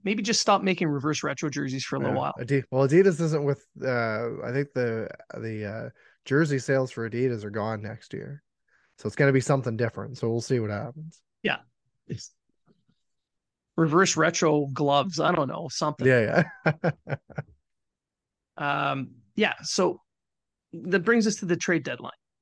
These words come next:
Speaker 1: Uh, it's coming up, and I, I'm bringing it up beca-, uh, this soon in advance because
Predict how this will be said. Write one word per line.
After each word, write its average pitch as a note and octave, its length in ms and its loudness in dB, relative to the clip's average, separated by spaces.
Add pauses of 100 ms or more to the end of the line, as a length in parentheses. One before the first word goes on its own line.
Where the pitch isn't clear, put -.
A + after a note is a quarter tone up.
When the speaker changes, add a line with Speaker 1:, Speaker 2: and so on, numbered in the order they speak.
(300)
Speaker 1:
Uh, D3+ 220 -6
it's D3 180 -2
coming F#3 260 2
up, D#3+ 180 2 (760)
and F3 120 4
I, F3 180 6
I'm F3+ 280 0
bringing A3+ 360 2
it G3 80 2
up E3+ 140 2 (120)
beca-, D#3+ 320 -6
uh, - 20 -10 (120)
this D#3 380 2
soon F3 440 2
in D#3+ 100 2
advance C#3+ 720 -4
because D3 680 2